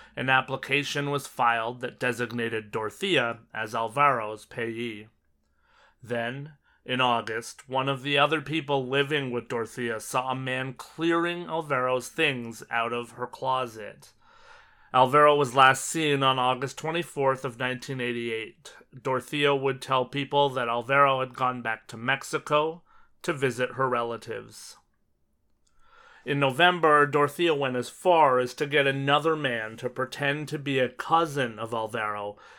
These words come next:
and make a phone call to let social services know that Alvaro was with him. Judy was very suspicious of the entire setup, and so she told Dorothea that she was going to call the police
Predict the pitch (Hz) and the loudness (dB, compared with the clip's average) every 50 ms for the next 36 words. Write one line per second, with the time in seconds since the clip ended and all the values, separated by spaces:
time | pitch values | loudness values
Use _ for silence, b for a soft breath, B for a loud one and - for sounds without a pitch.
0 | B B B - 127 131 131 127 127 131 135 135 135 135 - 143 127 - - 156 | B B B -4 -2 -2 0 0 -2 -2 0 0 0 0 -2 -6 -8 0 2 2
1 | 160 160 160 143 - 139 135 127 127 127 127 - - 135 127 135 131 131 - - | 2 2 0 -2 0 4 6 6 6 4 2 0 -6 -2 0 0 -2 -2 -4 -6
2 | - 151 147 147 - 170 170 143 - - 160 147 139 151 143 - - 151 143 123 | -2 -2 -2 -2 -2 -4 -4 -4 -2 0 0 2 2 0 -4 -4 -6 -6 -6 -6
3 | 120 143 156 165 165 156 143 131 127 123 123 123 123 b b b b b b _ | -8 -6 -4 0 2 2 4 4 2 0 0 -2 -8 b b b b b b _
4 | - 131 123 123 123 120 120 147 147 139 127 117 113 110 107 110 110 _ _ _ | -2 0 2 2 0 0 2 4 6 6 6 4 0 -2 -4 -4 -6 _ _ _
5 | 120 123 123 117 110 113 107 - 120 135 131 117 107 101 95 _ _ _ _ _ | 0 0 0 0 -2 -8 -8 -4 -4 -4 -4 -4 -6 -12 -20 _ _ _ _ _
6 | _ _ _ _ _ _ _ _ _ _ _ _ - B B B B B B B | _ _ _ _ _ _ _ _ _ _ _ _ -20 B B B B B B B
7 | - - 156 156 160 165 160 160 135 117 113 107 110 135 135 135 147 156 151 139 | -4 0 2 4 6 6 6 4 2 0 -6 -2 4 6 6 8 6 4 2 -2
8 | - - 143 - - - - - 139 127 - - 147 135 - - 135 117 110 123 | -6 -6 -6 -6 -6 -10 -4 -2 -2 -2 0 -4 -6 -6 -4 -4 -6 -4 -4 -4
9 | 127 123 123 123 - - - 147 147 147 151 143 135 - - 120 107 104 92 98 | -4 -4 -4 -6 -8 -6 -2 0 2 2 2 2 -2 -4 -6 -6 -6 -6 -8 -14
10 | _ _ - B B B B B B B - 123 131 131 123 - - 143 151 143 | _ _ -20 B B B B B B B -4 -4 -4 -4 -6 -2 0 0 2 0
11 | 139 - 160 151 139 - 156 151 147 135 123 139 135 131 127 - - 170 170 160 | 0 -4 -4 -4 -2 0 2 2 2 2 2 0 0 0 -2 -2 -2 2 4 4
12 | 147 139 135 127 123 131 127 - - 139 143 135 135 123 117 120 131 131 131 131 | 4 4 4 2 0 -4 -6 -6 -6 -6 -2 -2 -2 -4 -2 -4 -2 -2 -2 -4
13 | 135 131 127 127 - - 135 139 143 147 156 - - 165 160 151 139 135 135 131 | -6 -10 -10 -12 -6 0 2 2 4 4 2 0 0 -2 0 0 -2 -2 -4 -8
14 | - - - - | -10 -16 -16 -18